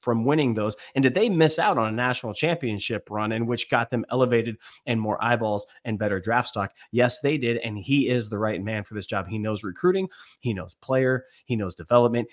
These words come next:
He knows when to press the gas. He knows when to pull off. Guys, I can't tell you this enough. He is primed. Now, I, I don't know how long he can do this because that's the question that I, I wanna get to in a, in another episode. Not because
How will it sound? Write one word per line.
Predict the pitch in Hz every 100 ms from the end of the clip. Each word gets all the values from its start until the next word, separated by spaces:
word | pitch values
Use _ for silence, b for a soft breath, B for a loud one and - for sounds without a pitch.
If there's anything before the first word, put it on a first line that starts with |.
| b
He | 131
knows | 110 113 110
when | 101
to |
press | - 95 -
the | 85
gas. | 110 113 113
He | 110
knows | 98 95
when | 87
to | -
pull | - 107 -
off. | 98 107 - b b -
Guys, | 120 107 98 - -
I | - - - _
can't | 123 120 - _ _
tell | - 110
you | 107 104
this | 95 101 92 - - 98
enough. | 92 90 85 - - _ _ _ _ _ _ _ _ _ _ _
He | - 127 123
is | 117 -
primed. | - - 143 120 85 71 - - _ _ -
Now, | 131
I, | 165 -
I | 170
don't | 214
know | 175
how | 160
long | 135 117 139 170 151
he |
can | 156
do | 135
this | 85
because | 107 117 95
that's | 131 160 -
the |
question | 160 160 143 135
that | 120
I, | 113 117
I | 113
wanna | 127 127
get | 120
to | 135 120
in |
a, | 113
in | 101 120
another | 117 120 123 110
episode. | 107 - 73 - b b b b b _
Not | 131 147
because | 190 175 165